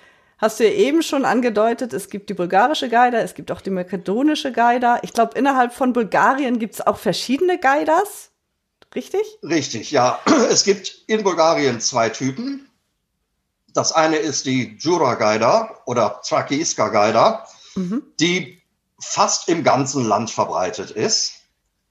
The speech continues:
Speaker 2: Und dann gibt es eine Gegend, das Rhodopengebirge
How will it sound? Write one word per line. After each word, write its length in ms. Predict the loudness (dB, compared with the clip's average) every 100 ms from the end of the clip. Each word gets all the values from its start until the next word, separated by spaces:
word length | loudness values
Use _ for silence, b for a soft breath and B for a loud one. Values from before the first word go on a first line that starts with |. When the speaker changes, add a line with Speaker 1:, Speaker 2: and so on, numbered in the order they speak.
| _ _ _ _ _ _ _ _ _ _ _ _ _
Speaker 2:
Und 240 | -2 0 4
dann 240 | 4 4
gibt 200 | -2 -2
es 180 | -4 0
eine 260 | 2 2 0
Gegend, 360 | 0 0 0
das 160 | -2 -2
Rhodopengebirge 1120 | -2 2 2 2 -2 0 0 0 2 2 0